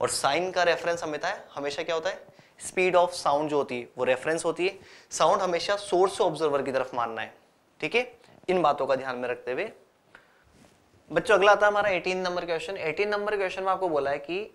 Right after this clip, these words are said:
एट हंड्रेड हर्ट्ज की फ्रीक्वेंसी इमिट करने वाला कोई सायरन है जो कि एक रॉक की तरफ जा रहा है, है ना, एक चट्टान की तरफ जा रहा है और एक ऑब्जर्वर से दूर जा रहा है। मतलब सबसे पहले तो एक ऑब्जर्वर बना दें।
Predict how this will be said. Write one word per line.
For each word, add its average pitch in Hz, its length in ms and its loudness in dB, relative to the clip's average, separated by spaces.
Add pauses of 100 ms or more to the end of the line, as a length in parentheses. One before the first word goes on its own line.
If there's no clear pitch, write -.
(100)
एट 208 280 0
हंड्रेड 180 360 -4
हर्ट्ज 160 320 -2 (160)
की 180 240 -4 (560)
फ्रीक्वेंसी 170 500 -4
इमिट 175 180 -2
करने 156 260 -4
वाला 160 180 0
कोई 160 100 -2
सायरन 143 400 -2
है 170 60 -6
जो 165 100 -12
कि 165 140 -8
एक 165 160 -10 (300)
रॉक 147 280 2
की 190 80 2
तरफ 156 200 -4
जा 135 160 -2
रहा 127 100 -6
है, 160 60 -10
है - 280 -18
ना, 151 60 -10
एक 156 120 -16
चट्टान 139 340 -6
की 147 80 -4
तरफ 143 140 -4
जा 131 120 -4
रहा 123 100 -2
है 165 60 -2
और 180 100 0
एक 190 100 -2
ऑब्जर्वर 151 380 0
से 165 120 -6
दूर 151 160 0
जा 120 120 -2
रहा 107 120 -4
है। - 100 -14 (400)
मतलब 139 240 0
सबसे 170 260 0
पहले 165 120 0
तो 165 100 -4
एक 156 80 0
ऑब्जर्वर 143 300 2
बना 127 180 0
दें। 120 120 -8